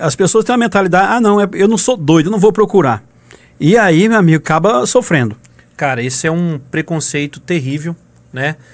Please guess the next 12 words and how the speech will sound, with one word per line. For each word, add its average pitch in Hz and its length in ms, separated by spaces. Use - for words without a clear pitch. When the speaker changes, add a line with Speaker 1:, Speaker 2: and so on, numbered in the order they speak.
Speaker 2:
É, 135 300
infelizmente, 160 1000
ah, 127 760
existe 151 480
um 180 60
preconceito 170 640
muito 190 360
grande 147 520
em 131 100
cima 135 280
da 131 80
depressão, 127 600